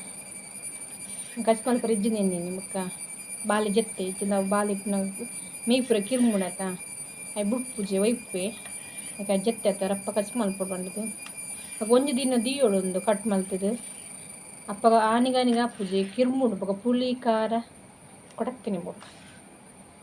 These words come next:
ಕಾರ ಬೋಡು ಮಲ್ತುದು ಅಂತ ಮರಿಯಲ್ಲತೆ. ಸ-, ಕಜುಕು ಪೂರ ಕಾರ ಬೋಡು ಆಪುಂಡು.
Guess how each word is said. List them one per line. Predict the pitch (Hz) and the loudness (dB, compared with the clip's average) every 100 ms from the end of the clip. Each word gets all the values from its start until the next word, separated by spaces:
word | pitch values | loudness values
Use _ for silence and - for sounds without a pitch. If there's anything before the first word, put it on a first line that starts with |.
| - - - - - - - | -20 -20 -20 -20 -20 -16 -4
ಕಾರ | 202 214 | 0 0
ಬೋಡು | 202 196 185 | 0 0 -2
ಮಲ್ತುದು | 196 185 - 196 | -4 -4 -4 -2
ಅಂತ | 196 202 | 0 0
ಮರಿಯಲ್ಲತೆ. | 214 247 196 190 220 - - - - - - - - - - - | 4 6 4 2 -2 -4 -10 -20 -20 -20 -20 -20 -20 -20 -16 -8
ಸ-, | 208 196 - - - - - - - - - - - - - - | -6 -6 -12 -18 -20 -20 -20 -20 -20 -20 -20 -20 -20 -20 -18 -8
ಕಜುಕು | 220 226 233 208 | -8 -8 -10 -4
ಪೂರ | 220 | -2
ಕಾರ | 208 214 214 208 | 0 0 2 2
ಬೋಡು | 196 190 190 | 2 0 -2
ಆಪುಂಡು. | 196 202 202 | -4 -4 -4